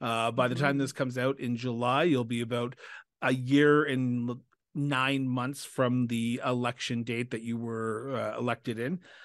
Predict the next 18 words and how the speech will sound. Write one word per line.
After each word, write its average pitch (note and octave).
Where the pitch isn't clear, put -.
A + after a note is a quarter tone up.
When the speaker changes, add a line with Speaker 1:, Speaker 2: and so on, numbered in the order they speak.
Speaker 1:
What's F#3+
Speaker 2:
Mm-hmm. F3
Speaker 1:
been A4
the G#4
biggest F#3+
learning D#3
curve A2
for A#2
yourself? A2+
Because C3
there's D#3+
a F#3+
lot A#3
of A#3
people E3+
out B2+
there B2
who C3